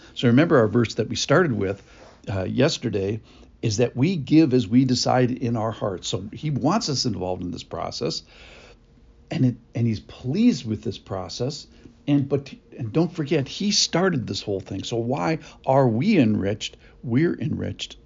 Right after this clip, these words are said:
to be generous. All right, so conclusions about this little section in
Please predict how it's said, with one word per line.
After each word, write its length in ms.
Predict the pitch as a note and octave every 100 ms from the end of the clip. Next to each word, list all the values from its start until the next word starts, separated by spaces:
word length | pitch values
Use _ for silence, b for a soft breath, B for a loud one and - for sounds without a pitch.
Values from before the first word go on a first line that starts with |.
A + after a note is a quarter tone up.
| -
to 500 | - D3+ A#2+ A2+ B2 - - -
be 320 | A#2 G#2 G2 - _ _ _ - - _
generous. 580 | A2+ - G#2+ G2 - - - - - _ - - - - - - - - - B B
All 80 | A2+
right, 120 | A2+
so 140 | -
conclusions 800 | G#2+ A#2+ - F3 A3+ A2 G#2+ G#2 - B B -
about 260 | A#2+ A2+
this 160 | D3+ D#3
little 140 | C3+
section 560 | G#2+ A#2+ G#2 - G2 G2 b b b b b _ _ _ _ - _ _ _
in 420 | - A2+ G2+ G2